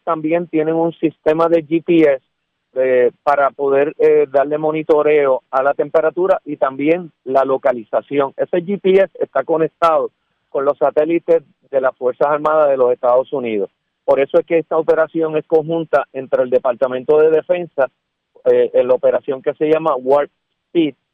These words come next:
y el Departamento de Salud. Lo que pasó es que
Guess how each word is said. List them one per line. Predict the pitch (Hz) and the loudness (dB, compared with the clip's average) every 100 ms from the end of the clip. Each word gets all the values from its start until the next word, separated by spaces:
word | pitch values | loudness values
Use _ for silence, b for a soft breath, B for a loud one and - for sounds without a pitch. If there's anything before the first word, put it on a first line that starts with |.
| _ _ | _ _
y | 160 175 170 | -2 0 0
el | 135 | -2
Departamento | 131 - 120 127 123 120 135 | 0 -2 -2 -2 -4 -2 2
de | 131 | 2
Salud. | - 123 117 _ _ _ - | 2 -2 -2 _ _ _ -4
Lo | 170 | -2
que | 185 | 0
pasó | 185 185 - 202 196 | 0 0 2 2 2
es | 190 180 _ | 2 0 _
que | 156 147 | 0 0